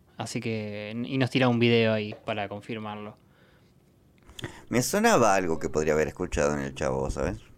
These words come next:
Speaker 1: Sí, sí, sí, sí, sí, sí.
Speaker 2: Le veo
Speaker 1: Eh,
Speaker 2: sentido, como la torta de jamón.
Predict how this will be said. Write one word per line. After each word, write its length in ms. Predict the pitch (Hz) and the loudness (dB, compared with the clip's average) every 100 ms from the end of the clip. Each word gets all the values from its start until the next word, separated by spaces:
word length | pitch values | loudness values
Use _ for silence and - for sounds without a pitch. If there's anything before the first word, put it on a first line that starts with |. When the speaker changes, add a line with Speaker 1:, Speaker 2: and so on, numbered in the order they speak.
| - - _ _ _ - | -20 -20 _ _ _ 0
Speaker 1:
Sí, 260 | 185 175 | 2 4
sí, 120 | 165 | 0
sí, 260 | 160 170 160 _ | -2 -4 -8 _
sí, 200 | - 131 | -8 -8
sí, 180 | - 131 | -8 -14
sí. 200 | - - _ - - - | -14 -20 _ -20 -18 0
Speaker 2:
Le 120 | 92 | 4
veo 140 | 101 113 | 6 6
Speaker 1:
Eh, 40 | |
Speaker 2:
sentido, 480 | 120 107 123 101 90 | 4 0 2 4 4
como 160 | 92 95 | 4 4
la 140 | 98 | 6
torta 260 | 127 127 135 | 4 4 4
de 80 | 120 | 4
jamón. 540 | 113 101 92 80 | 2 2 2 0